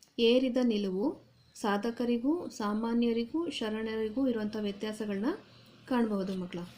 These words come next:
ನೆಕ್ಸ್ಟ್ ನೋಡಿ, ಅಭ್ಯಾಸದಲ್ಲಿ ಕೊಟ್ಟಿರುವಂಥ ಪ್ರಶ್ನೋತ್ತರಗಳನ್ನ ನೋಡೋಣ. ಅ, ಕೊಟ್ಟಿರುವ ಪ್ರಶ್ನೆಗಳಿಗೆ ಒಂದು ವಾಕ್ಯದಲ್ಲಿ ಉತ್ತರಿಸಿ. ನೋಡಿ, ಮೊದಲನೇ ಪ್ರಶ್ನೆ, ಕಲಿಯುಗದಲ್ಲಿ ಗುರುವು ಶಿಷ್ಯನಿಗೆ ಹೇಗೆ ಬುದ್ಧಿಯನ್ನು ಹೇಳಬೇಕಿದೆ?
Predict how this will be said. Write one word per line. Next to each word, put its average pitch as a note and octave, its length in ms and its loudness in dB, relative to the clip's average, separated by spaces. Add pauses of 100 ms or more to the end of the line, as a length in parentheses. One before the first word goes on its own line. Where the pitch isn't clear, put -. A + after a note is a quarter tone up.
(680)
ನೆಕ್ಸ್ಟ್ A3+ 260 -2
ನೋಡಿ, G#3+ 340 2
ಅಭ್ಯಾಸದಲ್ಲಿ A#3 680 0
ಕೊಟ್ಟಿರುವಂಥ G#3 480 -2
ಪ್ರಶ್ನೋತ್ತರಗಳನ್ನ G3+ 680 -4
ನೋಡೋಣ. F3+ 180 -4 (760)
ಅ, G#4 180 2 (360)
ಕೊಟ್ಟಿರುವ C#4+ 440 4
ಪ್ರಶ್ನೆಗಳಿಗೆ A3 640 -2
ಒಂದು A#3 320 0
ವಾಕ್ಯದಲ್ಲಿ G#3 480 -2
ಉತ್ತರಿಸಿ. F#3+ 800 -2 (2500)
ನೋಡಿ, A3+ 120 2
ಮೊದಲನೇ A3 360 -2
ಪ್ರಶ್ನೆ, A3 480 -4 (520)
ಕಲಿಯುಗದಲ್ಲಿ C4 800 4
ಗುರುವು G#3+ 640 -2
ಶಿಷ್ಯನಿಗೆ A#3+ 680 0
ಹೇಗೆ C4 400 0
ಬುದ್ಧಿಯನ್ನು A#3 500 0
ಹೇಳಬೇಕಿದೆ? G3 800 -2